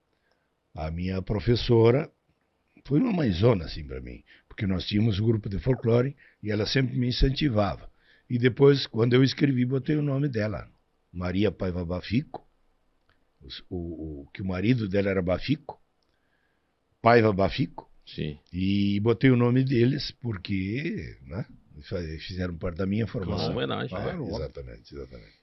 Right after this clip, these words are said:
Speaker 2: Mas
Speaker 1: Nos
Speaker 2: aí, aí, aí sai da escola técnica.
Speaker 1: E o mundo me pegou. O mundo me pegou e eu andei trabalhando de peão de estância, trabalhando motorista de praça, motorista de caminhão.
Speaker 2: Pois é, essa, essa é a parte que eu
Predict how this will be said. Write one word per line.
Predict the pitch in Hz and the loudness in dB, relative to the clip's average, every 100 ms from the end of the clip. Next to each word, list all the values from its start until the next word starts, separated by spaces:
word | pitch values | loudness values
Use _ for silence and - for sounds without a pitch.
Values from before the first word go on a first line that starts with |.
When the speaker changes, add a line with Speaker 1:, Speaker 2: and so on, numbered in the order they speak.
| - | -4
Speaker 2:
Mas | 95 113 | 2 6
Speaker 1:
Nos | 120 | 6
Speaker 2:
aí, | 139 180 - | 4 -2 -4
aí, | 131 123 | -6 -4
aí | 110 127 156 | -6 -6 -6
sai | - 165 160 | -4 -4 -4
da | |
escola | 143 - 156 131 | -8 -8 -8 -8
técnica. | - 151 156 160 151 - 156 143 131 _ _ _ _ _ _ _ _ | -6 -8 -8 -10 -14 -10 -10 -10 -14 _ _ _ _ _ _ _ _
Speaker 1:
E | 135 156 | 4 6
o | |
mundo | 165 151 160 156 | 6 4 4 4
me | 165 | 4
pegou. | 156 170 110 87 - _ _ _ _ _ _ - _ _ 127 | 6 4 2 -2 -8 _ _ _ _ _ _ -20 _ _ 2
O | |
mundo | 160 170 | 4 6
me | 175 | 6
pegou | 147 175 277 | 6 6 10
e | 185 | 10
eu | 143 | 10
andei | 139 151 | 8 6
trabalhando | 131 123 113 113 | 6 4 6 4
de | 104 | 0
peão | 117 107 | -2 -2
de | 95 | -4
estância, | - - 156 - 101 | 0 6 6 4 -2
trabalhando | 98 98 113 107 | 0 0 0 0
motorista | 101 98 95 - 85 | -2 -2 -2 -4 -6
de | 85 | -4
praça, | 113 123 110 | 0 0 0
motorista | 98 92 92 85 90 | -2 -2 -6 -6 -8
de | 85 | -6
caminhão. | 95 90 117 131 | -4 2 4 4
Speaker 2:
Pois | 269 220 | 4 0
é, | 220 196 | 0 0
essa, | - 220 - - | -4 -6 -8 -8
essa | - 135 | -4 -2
é | 196 | -2
a | |
parte | |
que | |
eu | 233 | 0